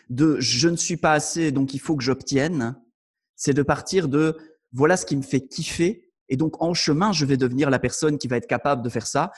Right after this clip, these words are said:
Mais je suis déjà la personne parfaite à cet instant pour faire le premier pas. Pour pas, euh, tout à coup faire de nos objectifs des espèces de miroirs de « je ne suis pas assez », de, euh, « je dois, euh, je dois atteindre ça pour me sentir bien », ou « je dois atteindre ça pour être complet », ou « je dois atteindre ça pour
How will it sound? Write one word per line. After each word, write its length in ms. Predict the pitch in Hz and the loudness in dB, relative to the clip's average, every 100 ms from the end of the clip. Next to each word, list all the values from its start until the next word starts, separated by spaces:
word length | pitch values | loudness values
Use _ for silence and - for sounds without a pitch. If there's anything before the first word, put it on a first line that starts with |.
| - | -4
Mais 80 | 127 | -2
je 100 | 139 | 0
suis 200 | - 165 | -2 -4
déjà 380 | 131 175 156 196 | 2 2 4 2
la 100 | 151 | 2
personne 340 | 131 139 127 | 2 0 0
parfaite 540 | 175 - - 160 - - | 0 -2 -2 -2 -2 -8
à 80 | 123 | -6
cet 220 | - 120 | -6 -8
instant 420 | 120 - 170 233 _ _ _ _ | -8 -6 -6 -6 _ _ _ _
pour 120 | 127 | -8
faire 140 | - 143 | 0 0
le 60 | |
premier 280 | 123 123 120 | 0 0 -2
pas. 260 | 113 104 _ _ _ _ _ _ _ | -2 -6 _ _ _ _ _ _ _
Pour 220 | - 135 - | -4 -4 2
pas, 380 | 180 196 185 | 4 6 4
euh, 400 | 147 135 131 131 131 - | 4 2 0 -4 -6 -12
tout 120 | - 151 | -4 0
à 80 | 151 | 0
coup 140 | 202 | 0
faire 180 | 185 151 | 0 2
de 80 | 147 | 2
nos 160 | 139 | 0
objectifs 540 | 131 139 131 185 190 139 | 0 -2 -2 -2 -4 -2
des 180 | 139 | -2
espèces 240 | 135 135 135 | -2 -2 -2
de 100 | 131 | 2
miroirs 460 | 135 131 156 170 | 2 4 4 2
de « 80 | 127 | 0
je 80 | 123 | -4
ne 40 | 127 | -6
suis 120 | 120 | -2
pas 140 | 127 | 0
assez », 500 | 117 - 156 160 160 - _ | 0 0 -2 -2 -6 -20 _
de, 160 | 117 131 139 - | 0 4 4 2
euh, « 320 | 123 117 117 | 0 2 0
je 120 | 104 113 | -2 -4
dois, 340 | 127 131 120 | 0 2 2
euh, 180 | 113 113 - | 0 -2 -6
je 140 | - 127 | -6 -2
dois 180 | 143 143 | 2 2
atteindre 260 | 147 131 | 2 0
ça 220 | - 156 | 0 0
pour 120 | 139 123 | 0 -2
me 100 | 120 | -2
sentir 320 | 120 - 110 | -4 -6 -4
bien », 220 | 135 160 | -2 -2
ou « 20 | 147 | -2
je 100 | 117 | -2
dois 100 | 127 | -4
atteindre 240 | 127 123 | -4 -6
ça 160 | - 131 | -4 -4
pour 160 | 120 | -4
être 100 | 113 | -8
complet », 340 | - 107 151 160 | -8 -6 2 4
ou « 40 | |
je 60 | 127 | 4
dois 80 | 120 | -2
atteindre 220 | 120 120 | -6 -8
ça 180 | - 127 | -6 -6
pour 220 | - | -8